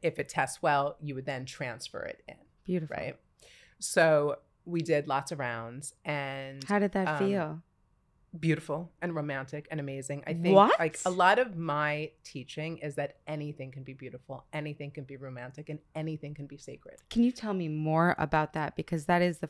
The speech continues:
Speaker 2: first time I have ever heard anyone call I V F beautiful, romantic, and sacred, and
Speaker 1: So
Speaker 2: I'm here for it.
Speaker 1: Okay, so for example, so part of retrieval is like, and it's, I'm telling this part because you'll appreciate it from what you just said, but with retrieval, usually they knock you out,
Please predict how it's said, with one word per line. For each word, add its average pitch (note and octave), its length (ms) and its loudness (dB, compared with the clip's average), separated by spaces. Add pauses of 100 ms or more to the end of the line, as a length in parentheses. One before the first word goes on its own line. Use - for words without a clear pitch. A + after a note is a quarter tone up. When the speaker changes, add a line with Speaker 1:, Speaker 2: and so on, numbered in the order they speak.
(120)
Speaker 2:
first F#3 200 0
time E3+ 240 -4
I - 120 -2
have D#3 160 0 (120)
ever E3+ 260 2
heard E3 260 -4
anyone D#3+ 360 -2
call D#3 280 -2
I D3+ 160 0
V D#3 160 -2
F D3+ 100 -4 (100)
beautiful, E3+ 380 -4
romantic, D3+ 500 -2
and D3 140 -6
sacred, D#3+ 420 -2
and D#3+ 80 0
Speaker 1:
So D#3 120 8
Speaker 2:
I'm D3 180 0 (100)
here F3+ 140 4
for - 240 -6
it. - 140 -8 (180)
Speaker 1:
Okay, A3 240 6
so - 380 4
for G#3 80 4
example, F3 420 0
so D3 140 -4
part G#3 220 2
of B3+ 60 -4
retrieval - 720 -8
is D3 220 -8
like, C#3 460 0
and C3+ 180 -4
it's, - 160 -16
I'm D3+ 320 -2
telling D3+ 260 -2
this C#3+ 140 -8
part B2 260 -4
because C#3+ 400 -12
you'll C#3+ 200 -4
appreciate C3 400 -8
it - 80 -20
from B2 100 -16
what - 100 -16
you C3 120 -10
just - 220 -14
said, C#3+ 300 -2 (440)
but C#3 340 2
with E3+ 220 -10
retrieval, E3 500 -2
usually D#3 540 -4
they C3+ 120 -4
knock A#2 280 -8
you - 100 -8
out, - 300 -10